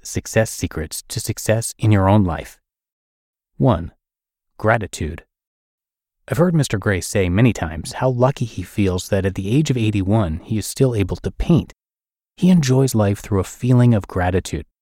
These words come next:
and he generously shares and spreads his joy for life. "I can't believe I still get to do this," says Jim Gray of painting. He believes he has had a blessed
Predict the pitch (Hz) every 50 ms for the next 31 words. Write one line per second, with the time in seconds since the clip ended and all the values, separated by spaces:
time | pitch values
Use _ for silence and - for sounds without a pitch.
0 | _ _ _ 135 127 123 120 117 123 123 110 - 127 131 147 160 127 110 - -
1 | 104 98 92 - - - 107 104 107 110 110 110 - 120 110 92 - - - -
2 | - - 117 120 110 90 - - 98 90 - - - 110 113 123 120 - - 78
3 | 76 73 80 - - _ _ _ _ _ _ _ _ _ _ _ _ _ - -
4 | - - - - - 143 139 - - 107 107 123 127 104 92 87 - - - -
5 | 131 127 123 110 - 107 104 - - - 101 95 - - 107 110 98 87 78 71
6 | - - - - - _ _ _ _ _ _ _ - - 95 90 85 82 - -
7 | - 101 90 90 85 90 87 85 85 85 80 - - - 92 90 - 98 95 -
8 | - _ _ _ _ _ _ _ _ _ _ _ _ - 175 196 214 185 170 165
9 | 156 139 - - 131 123 120 - - 113 113 110 95 92 - - 98 101 104 107
10 | 104 - - -